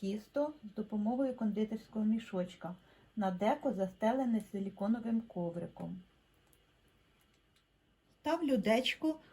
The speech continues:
у розігріту до ста двадцяти градусів духовку приблизно на хвилин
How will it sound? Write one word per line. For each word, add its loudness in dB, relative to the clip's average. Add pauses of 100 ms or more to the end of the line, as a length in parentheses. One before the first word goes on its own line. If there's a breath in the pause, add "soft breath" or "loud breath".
у 2
розігріту 4
до 0
ста -2
двадцяти 0
градусів 0
духовку -2 (420 soft breath)
приблизно 2
на 4
хвилин 0